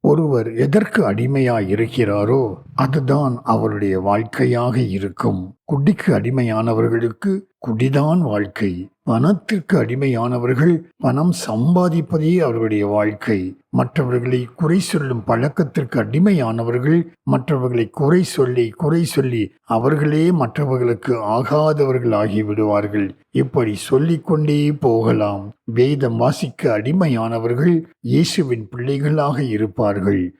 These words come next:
வேத வாக்கியத்தின்படி நாம் செய்ய கவனமாய் இருக்கும்போது நாம் நம்முடைய வழிகளை வாய்க்கச் செய்து புத்திமானாய் இருக்க முடியும் என்று யோசுவாவின் புத்தகம்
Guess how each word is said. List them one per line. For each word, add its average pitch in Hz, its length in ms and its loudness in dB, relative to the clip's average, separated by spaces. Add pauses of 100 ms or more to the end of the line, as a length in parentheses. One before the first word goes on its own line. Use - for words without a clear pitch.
வேத 139 380 2
வாக்கியத்தின்படி 123 960 -2 (300)
நாம் 120 220 -2
செய்ய 160 400 0
கவனமாய் 160 680 0
இருக்கும்போது 117 720 0 (280)
நாம் 156 400 0
நம்முடைய 127 440 -2
வழிகளை 139 540 0
வாய்க்கச் 135 520 0
செய்து 107 400 -2 (380)
புத்திமானாய் 151 760 0
இருக்க 156 340 0
முடியும் 123 420 -2
என்று 120 340 -2 (360)
யோசுவாவின் 117 720 -2
புத்தகம் 131 520 -2